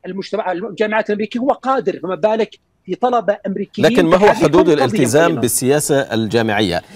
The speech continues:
Speaker 2: إلى أي مدى تعتقد بأنه الآن هؤلاء سيكونون عاملًا مؤثرًا في الانتخابات القادمة، أم أنه ما يهم في النهاية هو أمر الوظائف و-، والاقتصاد، وهو ما سيتأثرون به بشكل كبير،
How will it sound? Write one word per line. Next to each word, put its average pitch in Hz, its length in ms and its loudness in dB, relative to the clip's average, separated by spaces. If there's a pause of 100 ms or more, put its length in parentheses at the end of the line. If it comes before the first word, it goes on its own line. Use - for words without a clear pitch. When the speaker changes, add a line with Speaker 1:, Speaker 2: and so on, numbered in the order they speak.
(140)
Speaker 2:
إلى 170 180 2
أي 202 100 4
مدى 170 260 2
تعتقد 135 580 -2
بأنه 117 380 -2
الآن 107 380 0 (460)
هؤلاء 170 340 2
سيكونون 151 540 0
عاملًا 139 360 2
مؤثرًا 131 680 0
في 127 120 -6
الانتخابات 120 720 -2
القادمة، 151 680 0 (300)
أم 156 100 0
أنه 165 300 2
ما 160 180 4
يهم 147 380 2
في - 100 -12
النهاية 143 500 2
هو 131 240 0
أمر 135 300 2
الوظائف 117 640 2 (300)
و-، 123 400 2
والاقتصاد، 135 1040 2 (260)
وهو 127 280 2
ما 135 120 2
سيتأثرون 123 680 0
به 123 180 0
بشكل 113 520 -4
كبير، 127 440 -2